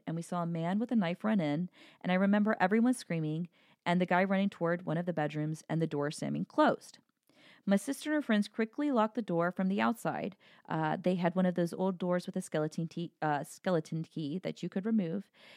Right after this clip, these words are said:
and they wedged a chair under the knob so he couldn't get out. Now, this was in the nineties, so getting a hold of our parent wasn't something that we could do at a moment's notice. So I remember everyone just sitting across from the door with knives and bats,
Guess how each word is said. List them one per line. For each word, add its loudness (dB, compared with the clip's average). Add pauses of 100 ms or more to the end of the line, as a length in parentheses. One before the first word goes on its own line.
(120)
and 2
they 6
wedged 2
a -4
chair 0
under 2
the 2
knob 2
so -6
he -2
couldn't -4
get -4
out. 0 (460)
Now, 4
this -2
was 0
in 2
the 6
nineties, 4 (120)
so 0
getting 4
a 6
hold 4
of 4
our 4
parent 0
wasn't 0
something -2
that -2
we -4
could -2
do 0
at 0
a 0
moment's -4
notice. -4 (280)
So -2
I 6
remember 6
everyone 4
just 2
sitting 4
across 2
from 2
the 4
door 0
with -2
knives 0
and 2
bats, 0